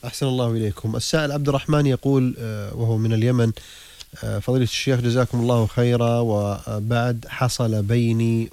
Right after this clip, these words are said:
وبين جدتي وخالي خلاف فقاطعتهم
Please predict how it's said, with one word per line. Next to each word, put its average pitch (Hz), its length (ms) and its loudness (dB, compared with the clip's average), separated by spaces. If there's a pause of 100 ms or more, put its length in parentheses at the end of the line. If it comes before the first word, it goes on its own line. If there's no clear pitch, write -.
وبين 107 460 0
جدتي 107 600 0
وخالي 110 600 0
خلاف 104 520 -2 (920)
فقاطعتهم 143 1000 0